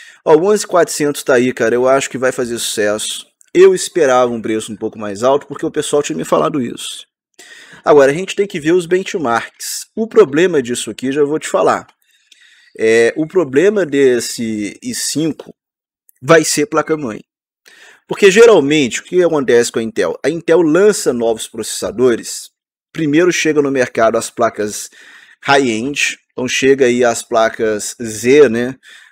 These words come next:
Aqui, no caso, vai ser Z quinhentos e setenta, não é isso? Não, o Z quinhentos e noventa. A placa agora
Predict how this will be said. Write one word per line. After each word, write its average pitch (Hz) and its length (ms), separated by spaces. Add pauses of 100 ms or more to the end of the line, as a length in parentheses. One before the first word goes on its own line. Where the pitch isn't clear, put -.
Aqui, - 220
no 117 100
caso, 120 280
vai 127 120
ser 127 240
Z 120 300
quinhentos 143 720
e 131 80
setenta, 117 760 (240)
não 87 80
é 110 60
isso? 139 340
Não, 120 180
o 110 80
Z 120 220 (460)
quinhentos 156 480
e 165 40
noventa. 107 580 (500)
A 110 80
placa 117 340
agora 117 960